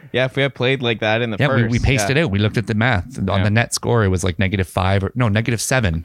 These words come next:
Speaker 2: over those nine was
Speaker 1: Yep.
Speaker 2: ours. And, um, yeah, if we had actually played that way <laughs> over the
Speaker 1: I
Speaker 2: all,
Speaker 1: know.
Speaker 2: we would have won the tournament.
Speaker 1: I know.
Speaker 2: But we ended up finishing last because
Speaker 1: Yeah.
Speaker 2: we had shot a ninety-eight overall 'cause we shot sixty and
Speaker 1: It
Speaker 2: then
Speaker 1: was
Speaker 2: thirty-eight. It's insane to think.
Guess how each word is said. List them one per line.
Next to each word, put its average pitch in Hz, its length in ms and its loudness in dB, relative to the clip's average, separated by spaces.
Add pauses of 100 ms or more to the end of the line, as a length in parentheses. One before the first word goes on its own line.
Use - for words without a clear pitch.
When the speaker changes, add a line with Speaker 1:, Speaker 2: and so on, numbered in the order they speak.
(140)
Speaker 2:
over 101 180 0
those 98 180 0
nine 95 520 2
was 104 220 2
Speaker 1:
Yep. 98 60 2
Speaker 2:
ours. 92 340 0 (500)
And, 101 400 0
um, 98 480 0
yeah, 104 220 0
if 92 180 -2
we 107 180 0
had 98 320 0 (320)
actually 98 800 0 (140)
played 104 300 0
that 95 180 0
way 95 120 0 (160)
<laughs> - 60 -10 (160)
over 123 220 0
the 110 180 0
Speaker 1:
I 107 100 0
Speaker 2:
all, 120 140 2
Speaker 1:
know. - 200 -2
Speaker 2:
we 117 100 2
would 123 120 0
have 110 140 0
won 117 220 0
the 120 80 0
tournament. 143 360 -2
Speaker 1:
I 98 240 -6
know. 107 60 -4
Speaker 2:
But 131 140 0
we 127 100 2 (140)
ended 113 180 2
up 87 60 -4
finishing 104 240 -2
last 107 360 0
because 117 380 2
Speaker 1:
Yeah. 107 260 2
Speaker 2:
we 127 180 2
had 104 140 0
shot 110 140 -2
a 104 40 0
ninety-eight 98 420 2
overall 95 360 2
'cause 101 140 -4
we 98 80 -2
shot - 220 -2
sixty - 600 -2
and - 100 0
Speaker 1:
It - 40 0
Speaker 2:
then 139 100 -2
Speaker 1:
was - 140 -4
Speaker 2:
thirty-eight. 160 560 0
It's - 160 -4
insane 165 580 0
to 151 60 -2
think. - 320 -4